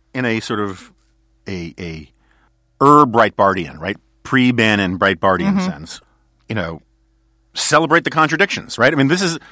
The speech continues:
Speaker 1: this is a fight between nasty unions
Speaker 2: Mm-hmm.
Speaker 1: and nasty virtue signalers.
Speaker 2: Yep.
Speaker 1: Let's go to Costco, get a lot of popcorn, and, and watch it unfold, right? I mean,
Speaker 2: Right.
Speaker 1: what's the, what's the downside of that?
Speaker 2: Right, because obviously the, the intent of these, the street only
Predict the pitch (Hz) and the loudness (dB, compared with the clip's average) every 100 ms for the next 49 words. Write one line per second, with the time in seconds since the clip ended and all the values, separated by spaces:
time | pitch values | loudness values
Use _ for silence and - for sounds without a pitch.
0 | - - _ - 160 190 165 - 139 143 | -20 -20 _ -2 -2 0 -2 2 0 0
1 | 117 - 127 113 110 104 _ _ _ _ | -10 -4 -2 0 -2 -6 _ _ _ _
2 | _ - 123 120 135 151 131 123 120 120 | _ -14 -2 0 0 0 0 2 2 0
3 | 110 - - 113 110 104 101 98 104 107 | -6 -12 -10 -4 -2 -2 -2 -6 -8 -4
4 | 117 123 - 120 135 127 - 90 87 95 | 0 0 0 0 0 -2 -4 -6 -8 -12
5 | 127 - - 190 _ _ _ - - - | -14 -18 -10 -10 _ _ _ -20 -20 -20
6 | - 120 120 156 - - 135 131 117 - | -16 -6 -4 -2 -4 0 0 2 0 0
7 | 156 131 107 110 110 107 87 107 135 220 | 0 0 2 0 0 -4 -6 -8 -8 -8
8 | - 117 123 131 131 127 127 143 - 147 | -6 -4 -2 -2 0 0 0 0 -2 -4
9 | 147 214 226 - 82 117 - 127 - 123 | -2 -4 -4 -8 -10 -10 -6 0 0 -2
10 | 123 147 - - 131 131 123 _ - 135 | -6 -6 -6 -2 2 2 0 _ -12 -12
11 | - 131 127 202 - - - - - - | -8 -4 -2 -4 -6 -12 -16 -20 -20 -2
12 | 180 143 - 214 202 196 190 196 180 160 | 0 0 0 2 2 4 2 0 -4 -4
13 | 147 - 156 - 160 160 185 180 170 147 | -6 -4 -4 -2 -4 -2 0 0 0 -6
14 | 139 139 - 175 156 143 143 139 | -8 -10 -6 -2 -2 -4 -6 -10